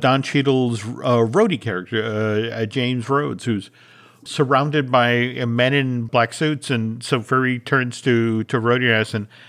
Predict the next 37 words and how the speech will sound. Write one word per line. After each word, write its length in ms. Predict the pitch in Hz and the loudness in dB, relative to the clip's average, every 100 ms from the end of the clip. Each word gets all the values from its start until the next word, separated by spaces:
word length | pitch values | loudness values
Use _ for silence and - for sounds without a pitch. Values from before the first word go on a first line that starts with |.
| - _ - | -20 _ -8
"How 120 | - | -6
much 320 | 359 349 - | -6 -8 -6
do 100 | 285 | -2
you 60 | 285 | -2
know 200 | 196 190 | 0 -2
about 340 | 165 165 - | -2 -4 -4
your 80 | 156 | -8
security 680 | - - - 160 165 143 | -8 -14 -8 -8 -6 -6
detail?" 720 | 90 87 87 104 92 67 69 - - - - - _ | -8 -10 -12 -10 -8 -8 -12 -20 -20 -20 -20 -20 _
And 160 | 156 156 | -2 0
we, 180 | 156 151 | 0 0
we 220 | 160 139 | 2 2
actually 400 | 147 - 175 160 | 2 -2 -4 -2
supposedly 500 | - 135 147 143 143 | -2 0 0 0 0
get 180 | 131 - | -2 -2
to 80 | |
meet 300 | 135 127 123 | -2 -2 -2
Nick 460 | - 120 113 123 123 | -6 -6 -2 -4 -6
Fury's 380 | - 127 123 117 | -6 -2 -2 -2
boss, 400 | 160 202 165 - | -2 -2 -4 -4
who 180 | 120 113 | -2 -2
is, 140 | 110 - | -6 -2
uh, 200 | 131 117 | 0 2
gonna 220 | 113 123 | 0 0
be 120 | 120 | 0
played 320 | 120 131 120 117 | -2 2 2 2
by 160 | 117 | 2
Olivia 340 | 113 113 123 117 | 2 2 0 -2
Colman, 480 | - 170 196 87 95 - - - - - | 0 -2 -2 -6 -8 -20 -20 -20 -20 -6
who 400 | 123 120 113 120 120 | 0 0 0 -4 -4
is 180 | 113 | -4
in 120 | 135 110 | -6 -6
sort 260 | - 135 | -2 0
of 240 | 120 120 113 | 0 -2 -2
the 240 | 120 127 | -4 -2
M 420 | 131 139 147 127 | -4 -2 -2 -4
role 560 | 113 113 107 101 95 | 0 2 2 -2 -6